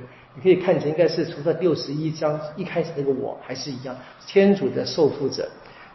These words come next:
那也可能，也可能是犹太人的自我领-，自我的感受、自我的认识，他们认为他们是天主的选民，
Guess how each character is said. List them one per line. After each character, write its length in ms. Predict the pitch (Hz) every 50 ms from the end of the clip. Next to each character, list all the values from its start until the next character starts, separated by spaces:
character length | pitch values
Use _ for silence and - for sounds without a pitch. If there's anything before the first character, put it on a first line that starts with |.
| - -
那 40 | 294
也 200 | 247 214 247 294
可 240 | 254 - - 160 143
能， 340 | 135 127 127 131 139 175 - - -
也 120 | 190 247
可 180 | - - - 165
能 220 | 143 139 143 147
是 360 | 147 - - 202 175 156 - - - - - - -
犹 260 | 147 151 151 170 190
太 220 | - - 226 202 170
人 280 | 143 131 123 131 139
的 140 | 143 147 127
自 340 | - - - - - 185 160
我 280 | 135 120 120 123 123
领-， 160 | 131 131 123 113 - - - - -
自 240 | - - - 202 175
我 300 | 139 123 120 117 110 110
的 260 | - 131 127 127 123 - - - - - -
感 240 | 139 117 107 110 -
受、 240 | - - - 170 139 123
自 240 | - - - 196
我 140 | 180 143 139
的 140 | 127 - 127
认 260 | 139 175 190 165 135 123
识， 240 | - - - - -
他 80 | 175
们 80 | 190 202
认 100 | 214 196
为 100 | 160 151 151 - - - - - - -
他 80 | -
们 100 | 190 190
是 160 | 180 - 202
天 360 | - - - 208 202 202 208 202
主 160 | - 139 120
的 120 | - 135
选 320 | 131 - - - 147 131 123
民， 320 | 120 120 123 123 143 151